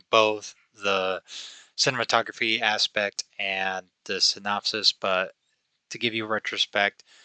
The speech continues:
you know, Ayana, you know, Hirosaka is played by Ai Maeda. I believe this was one of her first acting roles. Okay, th-, third.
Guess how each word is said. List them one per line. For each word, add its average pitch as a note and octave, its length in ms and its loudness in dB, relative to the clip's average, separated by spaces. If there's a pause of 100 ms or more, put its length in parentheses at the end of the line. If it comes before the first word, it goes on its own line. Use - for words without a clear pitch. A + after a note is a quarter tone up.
(460)
you A2 60 -6
know, F#2+ 180 -6 (680)
Ayana, A2+ 720 6 (640)
you C3 140 -6
know, G2+ 240 -2 (580)
Hirosaka A2+ 440 4
is G#2 160 2
played A2 340 -2
by G2+ 300 4 (100)
Ai G2+ 320 -2 (140)
Maeda. B2 680 0 (720)
I G2 340 -2 (140)
believe B2+ 760 -14
this - 240 0
was A2+ 200 -2
one A#2 160 -6
of B2 140 -10
her A#2+ 160 -4
first - 640 -6 (260)
acting A#2 600 0 (240)
roles. A2 760 -10 (240)
Okay, G#2+ 300 0
th-, - 260 -18 (140)
third. G#2 540 0